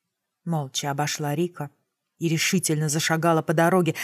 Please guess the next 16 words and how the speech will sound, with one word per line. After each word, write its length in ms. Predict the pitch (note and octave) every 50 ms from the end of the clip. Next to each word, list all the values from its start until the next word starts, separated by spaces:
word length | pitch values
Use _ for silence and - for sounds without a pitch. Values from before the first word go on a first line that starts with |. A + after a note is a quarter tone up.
| - -
стараясь 640 | - - - D#3+ D#3+ E3 F#3 F#3+ F#3 E3+ D#3 - -
прислушиваться 840 | - F3+ D#3+ - - - F3 G3+ F#3+ E3+ - F#3 E3+ F3 - - G3+
исключительно 1040 | - - - D#3 - - F#3+ F#3 E3 - - - G#3+ G3 D#3+ - - E3 D#3 D#3 D#3
к 60 | -
скрипящему 880 | - - - F3 F3+ F3+ - - F#3 D#3+ C#3 - - - - D3+ D#3 D#3
под 200 | - F3+ D#3+ C3+
ногами 460 | F3 E3+ E3+ C#3+ C#3+ C#3 C3+ B2+ C3+
снегу. 600 | C3+ - - - D#3+ D#3+ C3 A#2+ - C#3 B2+ B2 _ _ _ _ _ _ _ _ _ _ _ _ _ _ _ _ _ _
Вслед 360 | - - - C#4 C#4 C4 - F#3+
мне 140 | F#3+ G#3
прозвучало 640 | F#3+ - F3+ D#3+ C#3 C#3 D3+ - - F3 E3 D#3+ C#3+
взбешенное: 960 | D3+ C#3+ C#3 C#3+ D#3+ - - - - D#3 D3 C#3+ C#3+ C3 B2+ B2 - C3+ - _ _ _ _ _ _ _ -
«Риа!» 560 | E3+ F3+ G#3 A3 G#3 F#3 E3 D3 C3+ C3 - _ _ _ _ _ _ _ _ _ _ _
Остановилась. 880 | - C4 - - - F#3 F3 D3+ C3+ C#3 B2+ C3 - - - - - - _ _ _ _ _ _ _ _ _ _ _ _ _ _ -
Некромант 520 | A3 - A3+ A#3 A#3+ A#3+ B3+ B3+ G#3+ - -
догнал, 560 | E3+ F#3+ F#3 E3+ F#3 G3 G3+ G#3 G#3 G3+